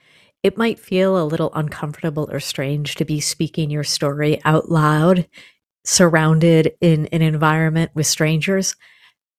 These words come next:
or in a room by yourself, or perhaps with other people. And one thing is, is that you are wearing headphones, so people might think that you are on your phone. And if it is uncomfortable or it just feels too awkward,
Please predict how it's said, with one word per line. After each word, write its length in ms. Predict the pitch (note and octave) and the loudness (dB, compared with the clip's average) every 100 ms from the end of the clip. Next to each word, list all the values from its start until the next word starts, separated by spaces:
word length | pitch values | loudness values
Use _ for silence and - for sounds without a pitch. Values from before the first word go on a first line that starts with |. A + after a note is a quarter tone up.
| _ _ _ | _ _ _
or 460 | F3 E3+ E3+ E3 D#3+ - | 2 4 4 2 -2 0
in 100 | D#3 | 0
a 60 | |
room 540 | D3 E3+ E3+ F3 F3+ F3 | 2 2 0 0 -4 -2
by 140 | F3 E3+ | 0 0
yourself, 600 | E3 - - F#3+ F#3 F3+ | 0 -2 -2 -2 -2 -2
or 80 | F3 | -2
perhaps 500 | E3+ E3 - - E3+ | -2 -4 -6 -6 -4
with 120 | E3 | -2
other 200 | E3+ D#3+ | -2 -2
people. 500 | - E3+ G3 G3 - _ _ _ _ _ - | -4 -4 -4 -8 -10 _ _ _ _ _ 0
And 420 | F3+ F3 E3+ E3 - _ _ | 4 4 2 -2 -6 _ _
one 320 | E3+ F3+ F3+ | -2 2 2
thing 180 | F#3+ F#3+ | 2 2
is, 240 | F3 F3 G3 | 0 0 -2
is 160 | F3 | -4
that 220 | D#3 - | -4 -4
you 400 | E3+ E3 D#3+ D#3 - | -2 0 0 -2 -2
are 140 | D#3+ | -2
wearing 320 | D3+ D#3 D3 | -2 -4 -4
headphones, 580 | - F#3+ F3+ G#3 A3 A#3 | -4 -4 -4 -4 -6 -6
so 160 | - D#3+ | -6 -6
people 360 | - F3 D#3 | -4 -4 -4
might 260 | D3+ C#3+ _ | -4 -6 _
think 240 | D3+ C#3+ - | -6 -6 -6
that 260 | C#3+ - | -6 -6
you 260 | D#3+ D3 C#3+ | -4 -4 -2
are 160 | D#3 - | -2 -2
on 200 | D3+ D3 | -2 -2
your 140 | D3 | -4
phone. 360 | - D3 D3+ D3 - _ _ _ _ | -4 -4 -2 -4 -10 _ _ _ _
And 460 | G#3+ A3+ G#3 G3 F#3 - | 2 2 2 0 -4 -4
if 180 | E3 F3+ | -4 0
it 80 | |
is 260 | F3+ F3+ E3+ - | 2 2 0 -2
uncomfortable 880 | E3+ D#3 E3 E3 E3+ D#3 D#3+ D3+ - | -2 -4 -6 -6 -4 -2 -2 -2 -2
or 140 | D3+ | -2
it 140 | D3+ | -4
just 200 | - D3 | -4 -8
feels 280 | - D#3 D3 | -4 -4 -4
too 180 | - D#3+ | -6 -2
awkward, 560 | C3 D3 - D3+ C#3+ | -2 -2 -4 -8 -8